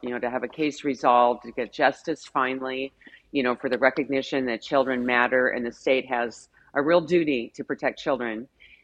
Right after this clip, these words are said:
And, and the jury spoke very loudly on that issue.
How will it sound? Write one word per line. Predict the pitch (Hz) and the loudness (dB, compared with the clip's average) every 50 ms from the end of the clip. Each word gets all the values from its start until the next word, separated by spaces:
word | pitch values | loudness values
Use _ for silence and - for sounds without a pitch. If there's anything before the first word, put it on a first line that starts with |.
| _ _ | _ _
And, | 139 135 127 123 127 127 127 123 120 - 123 - | 2 4 4 4 2 0 -2 -4 -4 -6 -4 -2
and | 143 143 147 | -2 0 0
the | 151 | -2
jury | 143 - 160 165 170 165 | -2 0 2 2 2 2
spoke | 160 - - - 160 160 - | 0 -2 0 0 0 0 2
very | - 160 160 156 | 0 2 2 4
loudly | 147 143 170 - - 139 117 | 4 4 4 2 2 -2 -2
on | 113 110 110 | -2 -4 -6
that | 107 107 104 | -8 -8 -8
issue. | 107 107 - - - 110 107 101 92 | -8 -10 -10 -8 -8 -6 -6 -6 -8